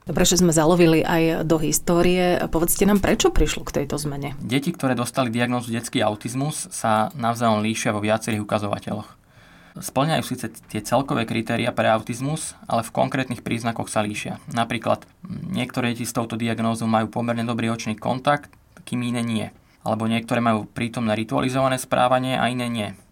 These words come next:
Speaker 2: A podobne. Navyše, deti sa líšia aj v miere príznakov od nízkej po vysokú, líšia sa v závažnosti intelektového postihnutia a podobne.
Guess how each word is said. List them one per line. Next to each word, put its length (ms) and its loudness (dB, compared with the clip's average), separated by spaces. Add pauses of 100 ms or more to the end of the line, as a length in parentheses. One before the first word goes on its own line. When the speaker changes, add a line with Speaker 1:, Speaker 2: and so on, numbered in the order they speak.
(160)
Speaker 2:
A 80 -8
podobne. 480 -6 (800)
Navyše, 880 -2 (160)
deti 320 -6
sa 160 2
líšia 320 0
aj 80 -2
v 80 -4
miere 240 2
príznakov 560 0
od 80 -2
nízkej 400 -4
po 80 0
vysokú, 560 -4 (320)
líšia 320 -4
sa 80 -2
v 80 -4
závažnosti 560 2
intelektového 640 -2
postihnutia 800 -6
a 80 -12
podobne. 400 -6